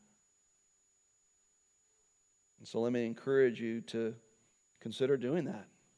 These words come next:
Express that to one another, that you are thankful them, for them, and how when you pray for them, all you can say is, "Lord, thank you for them. Thank you for them."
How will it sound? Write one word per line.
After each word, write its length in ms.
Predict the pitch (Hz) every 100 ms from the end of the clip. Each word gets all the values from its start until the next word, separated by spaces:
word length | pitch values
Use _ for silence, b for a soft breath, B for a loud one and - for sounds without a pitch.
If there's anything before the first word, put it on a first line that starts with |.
| _ _ _ _ _ _ _ -
Express 520 | 110 - - 170 170
that 340 | - 110 - - _ _
to 80 | 120
one 160 | 117 117
another, 420 | 110 113 107 - _ _ _ _ _ _ _ _
that 160 | -
you 100 | 151
are 80 | 147
thankful 640 | - - 143 151 - 120 110
them, 380 | - 110 - - -
for 120 | 123
them, 320 | 110 107 107 - _ _ _ _ _ _
and 80 | 110
how 140 | 117 123
when 160 | 127
you 80 | 127
pray 300 | 123 147 151
for 180 | 143 135
them, 420 | 117 113 113 - - _ _ _ _ _ _ _ - _ _ _ _ _ _ _ _
all 80 | 143
you 100 | 147
can 120 | 135
say 280 | 101 - 127
is, 160 | 104 110
"Lord, 220 | 123 123
thank 240 | 113 113
you 60 | 160
for 120 | 90
them. 240 | 85 - - - _ _ _ _ _ _ _ _ _ - _
Thank 260 | 123 123 -
you 80 |
for 120 | - 165
them." 200 | -